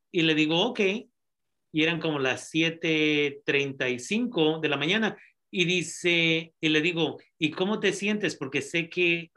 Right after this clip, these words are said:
algunas personas empiezan con ansiedad, empiezan a cuestionar que si voy a ir, no voy a ir. Y dice, "Ya me empezó a doler el estómago".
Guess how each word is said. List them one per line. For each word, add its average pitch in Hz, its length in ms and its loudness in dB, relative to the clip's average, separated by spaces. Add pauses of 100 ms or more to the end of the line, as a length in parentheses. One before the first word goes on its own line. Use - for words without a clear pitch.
algunas 151 460 -2
personas 175 440 -2
empiezan 156 400 -2
con 135 160 -6
ansiedad, 131 680 -4 (100)
empiezan 160 440 0
a 143 120 -4
cuestionar 139 600 -2
que 151 120 -4
si 139 120 -8
voy 139 220 -4
a 135 60 0
ir, 170 200 0
no 160 160 -4
voy 139 140 -2
a 147 60 0
ir. 160 160 -4 (240)
Y 151 120 4
dice, 147 460 0 (100)
"Ya 139 340 -2
me 170 100 0
empezó 160 420 -4
a 131 80 0
doler 127 360 -2
el 123 140 0
estómago". 180 720 -6